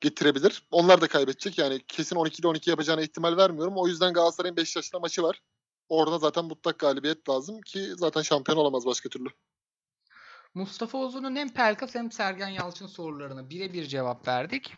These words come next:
Speaker 2: Mert, "Salah'ı yüksek fiyatla Serie A'ya satabilir mi Fenerbahçe'miz?" demiş. İzlemek lazım. Şu an satamaz gibi bence. Bana bir tık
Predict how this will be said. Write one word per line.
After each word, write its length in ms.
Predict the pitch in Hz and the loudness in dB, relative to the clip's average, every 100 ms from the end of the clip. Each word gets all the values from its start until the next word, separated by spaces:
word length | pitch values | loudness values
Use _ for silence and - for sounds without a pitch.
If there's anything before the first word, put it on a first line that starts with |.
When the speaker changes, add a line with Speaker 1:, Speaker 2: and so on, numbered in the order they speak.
| _ 160 | _ -8
Speaker 2:
Mert, 720 | 175 233 320 339 - - - - - - - - - - - - | 6 8 8 2 -8 -16 -16 -18 -18 -16 -16 -16 -12 -12 -12 6
"Salah'ı 720 | 226 254 330 320 240 220 302 330 _ _ | 10 10 8 4 2 0 -2 -4 _ _
yüksek 460 | 208 233 - 320 - | -4 -4 -4 -6 2
fiyatla 360 | 233 208 202 | 4 4 0
Serie 280 | - 269 254 | -4 -2 2
A'ya 240 | 214 220 | 2 2
satabilir 520 | - 254 240 226 233 214 | -2 -2 0 2 2 4
mi 120 | 175 | 6
Fenerbahçe'miz?" 920 | 185 165 147 147 135 - 131 127 120 | 6 8 8 8 6 4 -2 -2 -2
demiş. 380 | 139 277 - - - - _ _ | -2 -2 -4 -6 -14 -20 _ _
İzlemek 540 | 247 240 302 330 330 269 | -6 -2 -2 0 -2 -2
lazım. 320 | 220 196 190 | -2 -2 -8
Şu 180 | - 349 | -4 -2
an 140 | 285 | -2
satamaz 540 | - 240 220 190 151 139 | -4 -6 -6 -4 -6 -8
gibi 220 | 127 123 | -10 -6
bence. 400 | 117 113 104 - _ _ | -6 -6 -10 -14 _ _
Bana 340 | 233 320 359 359 | 0 0 2 -4
bir 80 | |
tık 180 | 359 - | -6 -6